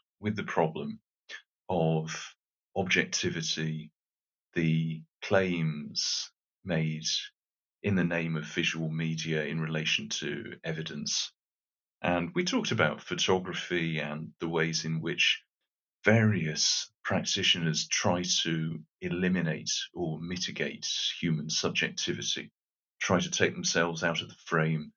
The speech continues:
try to create standardized viewing positions, and so on. Something much more radical happens now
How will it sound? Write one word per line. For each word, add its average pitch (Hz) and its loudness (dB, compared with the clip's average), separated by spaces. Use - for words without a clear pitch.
try 90 2
to - 0
create 80 -2
standardized 80 0
viewing 80 0
positions, 80 -2
and 73 -8
so 82 0
on. 71 -8
Something 160 4
much - 4
more 101 2
radical 95 0
happens 80 0
now 90 -2